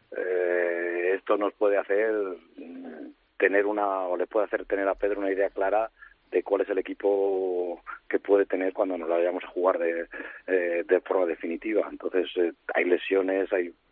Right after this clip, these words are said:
buenos momentos, hay malos momentos, hay momentos de baja, y tener veinte jugadoras de este nivel creo que es muy interesante. Por ejemplo, Sabina viene de una lesión, oh, y creo que viene muy bien después de,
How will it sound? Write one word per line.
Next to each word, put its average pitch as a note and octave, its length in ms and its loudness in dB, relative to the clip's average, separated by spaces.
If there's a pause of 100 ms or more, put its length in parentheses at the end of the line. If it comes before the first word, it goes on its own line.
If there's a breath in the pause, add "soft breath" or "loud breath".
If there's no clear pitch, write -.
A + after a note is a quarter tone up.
(120)
buenos F#2 220 2
momentos, F#2 560 0
hay F#2 100 -2
malos F2 240 -2
momentos, F#2 540 0
hay F#2 80 0
momentos F2+ 340 0
de E2+ 80 4
baja, F#2+ 320 0 (440 loud breath)
y G#2+ 100 -4
tener G2 240 4
veinte G#2 200 2
jugadoras G2 420 -2
de F#2+ 80 -2
este G2 140 -6
nivel F#2 320 -2
creo F2+ 240 2
que F2 180 0
es - 100 -4
muy E2+ 140 -4
interesante. D#2 560 -4 (400 loud breath)
Por F2+ 100 4
ejemplo, F2+ 260 2
Sabina F#2+ 600 0 (520 loud breath)
viene F#2+ 360 4
de F#2 60 -2
una F#2+ 160 0
lesión, F#2+ 420 0 (300)
oh, F#2+ 720 -6
y G2+ 100 -8
creo G2 240 2
que F#2+ 100 2
viene G2 220 0
muy F#2+ 200 -2
bien G#2 340 2
después F#2 320 -2
de, F#2 260 2